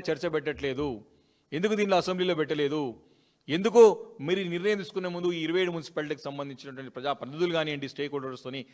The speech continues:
అభిప్రాయ సేకరణ ఎందుకు చేయలేదు అని స్పష్టంగా మేము ప్రశ్నిస్తా ఉన్నాం. ఇది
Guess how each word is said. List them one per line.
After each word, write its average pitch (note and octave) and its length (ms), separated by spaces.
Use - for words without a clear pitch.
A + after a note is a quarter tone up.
అభిప్రాయ F#3 360
సేకరణ F3 440
ఎందుకు F3+ 240
చేయలేదు C#3+ 400
అని C3 120
స్పష్టంగా F#3+ 440
మేము C3+ 180
ప్రశ్నిస్తా F3+ 500
ఉన్నాం. G3 200
ఇది C#3 120